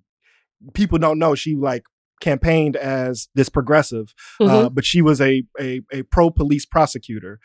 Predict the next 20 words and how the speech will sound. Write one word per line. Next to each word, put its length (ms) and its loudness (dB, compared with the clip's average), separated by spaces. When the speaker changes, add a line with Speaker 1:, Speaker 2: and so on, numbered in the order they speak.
Speaker 1:
that 280 -12
got 280 2
to 100 -2
prominence 760 -4
more 240 -2
or 40 0
less 320 -2
by 300 -6
helping 340 -2
protect 360 -10
Rekia 320 -12
Boyd's 280 -12
killer. 300 -16
So 80 0
that's 200 2
where 100 6
we 160 2
know 200 2
her 140 -6
from. 380 -20